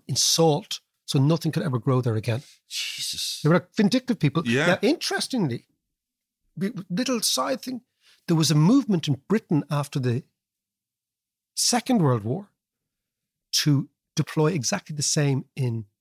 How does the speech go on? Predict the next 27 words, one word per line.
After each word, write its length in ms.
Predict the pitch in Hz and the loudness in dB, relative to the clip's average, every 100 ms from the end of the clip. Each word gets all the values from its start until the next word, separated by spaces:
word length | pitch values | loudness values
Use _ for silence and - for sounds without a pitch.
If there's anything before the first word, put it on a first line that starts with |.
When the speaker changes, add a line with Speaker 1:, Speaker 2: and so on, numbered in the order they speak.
| _ _ | _ _
Speaker 1:
Germany. 440 | - 139 120 147 - _ _ _ _ _ _ _ | -4 0 0 -4 -10 _ _ _ _ _ _ _
So 160 | - 135 | -6 0
the 140 | 151 | 4
Speaker 2:
Really? 140 | 143 180 | 6 6
Speaker 1:
Americans 340 | 254 220 190 | 6 4 2
were 140 | 196 254 | 2 2
arguing, 560 | 147 139 127 120 185 - _ | 2 2 0 0 -2 -8 _
it's 120 | - | 0
really 200 | 196 220 | 2 4
interesting, 280 | 196 147 117 | 4 2 0
the 40 | 127 | 2
Americans 240 | 190 208 180 | 2 0 -2
were 120 | 196 | 0
arguing 260 | 147 143 | 0 0
for 120 | - 131 | -2 -2
the, 200 | 123 - _ | -2 -4 _
for 160 | - 131 | -4 0
the 80 | 127 | 2
Marshall 320 | 131 - 135 | 2 0 -4
Plan. 260 | 131 120 - _ _ _ _ _ - - - _ _ - | -4 -4 -6 _ _ _ _ _ -20 -20 -20 _ _ 0
There's 120 | 131 | 4
a 40 | |
l-, 160 | 143 156 | 4 4
significant 640 | - 147 147 165 220 220 202 | 2 4 6 6 4 0 0
movement 260 | 151 143 | 0 0
in 60 | 123 | -2
Britain 420 | - 143 143 - | -2 -2 -2 -8